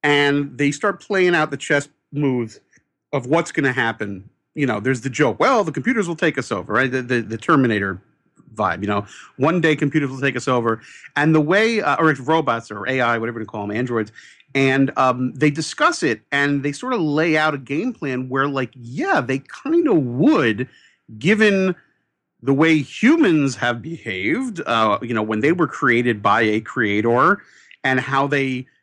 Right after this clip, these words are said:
you know, if you buy that, and, and how they've interacted with, with gods or God or, or just sort of their place in the world. And, uh, two th-, very exciting things happen. Number one is that, uh,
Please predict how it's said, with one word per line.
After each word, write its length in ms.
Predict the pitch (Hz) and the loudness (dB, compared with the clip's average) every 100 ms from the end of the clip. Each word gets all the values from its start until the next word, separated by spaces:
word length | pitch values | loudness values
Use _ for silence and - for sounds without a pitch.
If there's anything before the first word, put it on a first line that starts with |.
| _ _ | _ _
you 100 | 147 | -4
know, 60 | 143 | -2
if 160 | 143 | -2
you 60 | 139 | -6
buy 340 | 110 - 98 | -6 -2 0
that, 340 | 104 107 180 208 | 0 0 0 -2
and, 220 | 131 123 110 | -4 -4 -4
and 140 | 120 | -4
how 240 | 120 131 | -2 -2
they've 240 | 127 127 113 | -2 -4 -6
interacted 640 | 131 135 117 117 - 143 | -4 -2 0 -2 -2 -8
with, 260 | 117 120 127 113 107 - - _ | -8 -10 -12 -20 -20 -20 -20 _
with 220 | 123 127 120 | -12 -12 -4
gods 480 | 117 110 120 139 123 | 0 2 2 0 -6
or 160 | 104 | -10
God 440 | 113 107 107 113 131 | -6 -2 2 2 0
or, 220 | 110 101 _ | -4 -8 _
or 240 | 120 104 | -6 -6
just 180 | 104 101 | -6 -10
sort 160 | 117 107 | -10 -8
of 140 | 95 | -6
their 320 | 104 101 101 - _ _ _ | -2 -2 -2 -8 _ _ _
place 320 | - 156 165 | 0 2 2
in 80 | 143 | 0
the 80 | 123 | -2
world. 520 | 110 101 95 110 190 - _ _ _ - | -2 -4 -4 -4 -6 -12 _ _ _ 0
And, 440 | 147 147 143 147 - | 2 4 4 2 2
uh, 400 | 139 135 131 131 - - - | 2 4 2 0 -6 -18 0
two 180 | 320 339 | 2 2
th-, 120 | - | 0
very 260 | 160 214 | 0 2
exciting 300 | 180 - 160 135 | 2 -2 -4 -4
things 160 | 117 | -6
happen. 280 | 107 92 95 | -6 -8 -4
Number 220 | 117 160 160 | -2 0 0
one 520 | 175 302 175 160 156 | 2 4 4 2 0
is 520 | 135 120 104 117 185 - _ _ _ - | 0 2 2 -2 -6 -14 _ _ _ -12
that, 480 | 120 135 127 120 - | 0 2 2 0 0
uh, 400 | 127 117 104 101 | 2 2 2 0